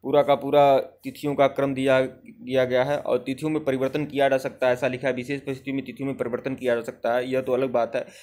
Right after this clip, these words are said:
लेकिन यह उत्तर प्रदेश लोक सेवा आयोग की तरफ से यह एग्जाम का कैलेंडर है, और यह सभी एग्जाम इस डेट को होने वाले हैं,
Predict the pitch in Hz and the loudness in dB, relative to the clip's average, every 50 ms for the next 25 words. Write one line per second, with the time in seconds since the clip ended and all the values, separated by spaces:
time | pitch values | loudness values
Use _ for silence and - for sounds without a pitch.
0 | - _ 127 139 147 147 - 160 160 156 160 170 175 160 - - - - 135 - | -16 _ -4 -2 -2 -2 -2 -2 0 2 2 4 2 2 0 -4 -10 -14 -2 0
1 | - 156 143 143 156 151 156 147 147 147 147 - - 139 135 135 135 123 127 135 | 0 0 2 0 -4 -4 -2 -2 -2 -2 -2 -2 -2 2 4 6 6 6 4 4
2 | 135 - - 135 131 - 127 127 131 127 - 156 151 147 147 135 131 113 127 127 | 0 -4 -6 -8 -6 -2 0 0 0 0 0 -2 0 0 0 0 0 0 0 0
3 | 127 131 127 131 131 123 117 113 120 120 127 135 147 160 160 - - - 127 131 | 2 2 0 0 0 0 -2 -2 -2 -2 -2 -2 -2 -4 -6 -4 -2 -2 0 0
4 | 127 127 - - 131 127 151 147 139 127 117 127 123 127 123 - 131 135 120 117 | -2 -2 -6 -8 -6 -4 -4 -6 -4 -2 0 0 0 0 0 -4 -6 -6 -4 -4
5 | 131 123 - - 131 127 131 117 117 117 113 113 110 110 107 107 110 104 104 - | -4 -4 -4 -4 -4 -4 -4 -4 -2 -2 0 0 0 0 0 -2 -4 -6 -8 -10
6 | - | -12